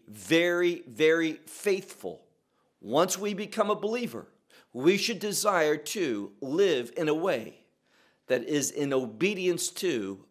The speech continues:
the will of God. Well, take out your Bible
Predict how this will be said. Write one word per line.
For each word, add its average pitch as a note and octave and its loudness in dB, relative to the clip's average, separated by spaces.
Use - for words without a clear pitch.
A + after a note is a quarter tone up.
the A#2+ -2
will A2+ -2
of A2 -2
God. G#2 -4
Well, F#3+ 4
take B3 -4
out B3 2
your D#3 -2
Bible B2+ 0